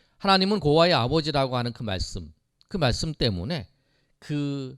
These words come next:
조지 뮬러가 그 고아의 아버지가 되어서 고아를 다 보살피는 자가 됐잖아요. 그 뭐냐면 하나님께서 그 고아들을 보살핀다는 그 말씀 때문에. 그리고 그 한마디의 말씀이,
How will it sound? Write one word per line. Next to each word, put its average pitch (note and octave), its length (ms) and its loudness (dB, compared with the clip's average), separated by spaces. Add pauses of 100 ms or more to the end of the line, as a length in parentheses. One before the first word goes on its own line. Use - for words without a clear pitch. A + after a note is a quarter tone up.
(120)
조지 D3 220 -4
뮬러가 G#2+ 540 -6 (600)
그 - 160 -20
고아의 C#3+ 340 -4
아버지가 A2+ 360 -6
되어서 F#2+ 580 -10
고아를 G#2+ 300 -6
다 - 160 8 (640)
보살피는 A2+ 560 -4
자가 D2+ 180 -18
됐잖아요. - 340 -20 (480)
그 - 100 -6
뭐냐면 F#3 340 -2
하나님께서 F#3 600 -4 (180)
그 D3 120 -8
고아들을 B2+ 380 -6
보살핀다는 B2 720 -8
그 - 80 -16
말씀 F#2+ 500 -16
때문에. - 240 -20 (520)
그리고 A#3+ 160 0
그 A#3 80 4
한마디의 A#3 500 4
말씀이, B2+ 680 -4